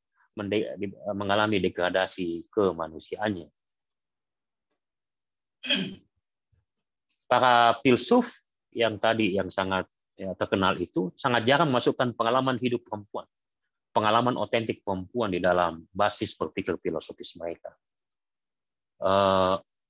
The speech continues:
hanya ada sa-, eh, saya nggak tahu yang, tapi saya nggak tahu mula sadar atau apa, tapi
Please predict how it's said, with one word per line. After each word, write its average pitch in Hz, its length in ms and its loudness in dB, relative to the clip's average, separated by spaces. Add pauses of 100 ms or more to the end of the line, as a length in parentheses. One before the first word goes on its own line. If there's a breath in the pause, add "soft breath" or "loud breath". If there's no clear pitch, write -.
hanya 117 300 2
ada 123 140 4
sa-, - 340 -2
eh, 101 240 0
saya 117 300 -2
nggak 90 100 -10
tahu 95 120 0 (100)
yang, 92 180 -8 (480)
tapi - 340 -4 (720)
saya 113 160 -2
nggak 98 160 0
tahu 95 160 -2
mula 92 160 -4
sadar 95 320 0
atau 90 80 -6
apa, 104 400 -2
tapi - 320 -4